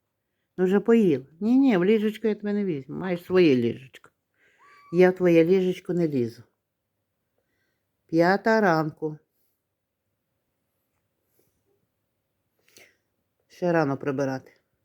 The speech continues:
Будемо прибирати сьогодні. Генеральне прибирання буде. Так, так, так. Так.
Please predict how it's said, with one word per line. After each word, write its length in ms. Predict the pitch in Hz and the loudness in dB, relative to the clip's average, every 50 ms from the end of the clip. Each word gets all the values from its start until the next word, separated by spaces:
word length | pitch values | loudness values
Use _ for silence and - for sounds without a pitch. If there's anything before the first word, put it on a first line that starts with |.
| _ _ _ _ | _ _ _ _
Будемо 260 | 151 151 147 156 147 | -6 -4 -4 -4 -4
прибирати 520 | - 151 147 139 147 143 147 143 - 147 135 | -4 -6 -4 -4 -2 -2 -2 -4 -4 -6 -8
сьогодні. 340 | - 143 143 139 143 139 131 - _ _ _ _ - - - - 160 | -4 -4 -4 -2 -2 -4 -4 -6 _ _ _ _ -20 -18 -8 -2 2
Генеральне 640 | 170 170 165 151 143 147 156 175 185 196 208 208 | 2 4 4 4 2 2 2 2 2 0 0 -2
прибирання 640 | 196 - 202 185 165 165 151 143 135 135 135 131 123 | -2 -4 -4 -2 0 0 0 -2 -2 -6 -6 -8 -8
буде. 220 | 123 135 139 - - - 1077 - - - _ _ _ _ _ _ _ _ _ _ _ _ _ _ _ | -10 -12 -16 -18 -20 -20 -20 -20 -20 -20 _ _ _ _ _ _ _ _ _ _ _ _ _ _ _
Так, 320 | - 220 233 233 233 233 | 2 4 4 4 2 -2
так, 300 | - 226 220 208 214 _ | -2 -2 -2 -2 -4 _
так. 440 | - 208 190 165 143 123 120 _ _ _ _ _ _ _ _ _ _ _ _ _ _ _ _ _ _ _ _ _ _ _ _ - - - - - | -2 -2 0 0 -2 -6 -10 _ _ _ _ _ _ _ _ _ _ _ _ _ _ _ _ _ _ _ _ _ _ _ _ -20 -20 -20 -16 -10
Так. 560 | 214 220 233 226 214 202 175 151 131 127 127 | -8 -8 -6 -6 -6 -6 -8 -8 -10 -14 -18